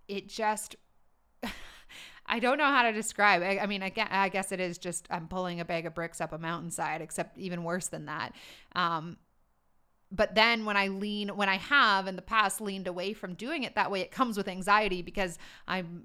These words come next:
like, "Well, but yeah, you need to make money. And this is the way that you've always made money in the past. And if you can't do it," so,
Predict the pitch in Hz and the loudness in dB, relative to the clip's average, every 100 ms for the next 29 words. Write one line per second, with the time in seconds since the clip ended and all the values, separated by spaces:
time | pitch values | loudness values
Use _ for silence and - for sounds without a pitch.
0 | - 185 180 185 175 - 190 185 202 208 | -10 -10 -8 -8 -8 -6 -6 -4 -2 -2
1 | 180 190 196 180 185 180 214 226 165 170 | -2 -4 -6 -8 -10 -4 -2 -2 -4 -6
2 | 196 170 190 190 185 185 196 196 202 190 | -8 -6 -4 -4 -4 -2 -2 -2 -4 -4
3 | 220 208 202 302 277 202 185 202 - 208 | -4 -4 0 2 2 -2 -8 -10 -8 -8
4 | 165 - 311 202 240 220 | -8 -4 0 2 2 0